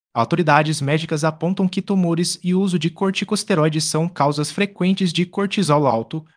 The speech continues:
problemas nas suprarrenais ou na hipófise são causas comuns de cortisol baixo. Fatores que podem alterar o exame: estresse agudo,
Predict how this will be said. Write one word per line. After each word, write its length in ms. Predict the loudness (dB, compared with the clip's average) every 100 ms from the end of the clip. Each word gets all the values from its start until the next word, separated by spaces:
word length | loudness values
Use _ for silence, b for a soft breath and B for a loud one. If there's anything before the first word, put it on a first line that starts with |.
| b
problemas 440 | -2 0 0 0
nas 160 | -2 -2
suprarrenais 760 | -2 0 0 2 2 0 0
ou 80 | -2
na 120 | 0
hipófise 540 | 0 0 -2 0 -2 -2
são 180 | -2 -2
causas 480 | 2 2 2 -2 -4
comuns 380 | -4 0 0
de 100 | 0
cortisol 520 | -2 -2 -2 0 0 2
baixo. 440 | 0 0 -6 -16 -20 _ _ -6
Fatores 340 | -2 0 0
que 140 | -2 -6
podem 360 | -2 0 2
alterar 380 | 0 0 2 2
o 100 | 2
exame: 260 | 2 2 0
estresse 420 | 0 0 0 0
agudo, 420 | -2 -2 -4 -6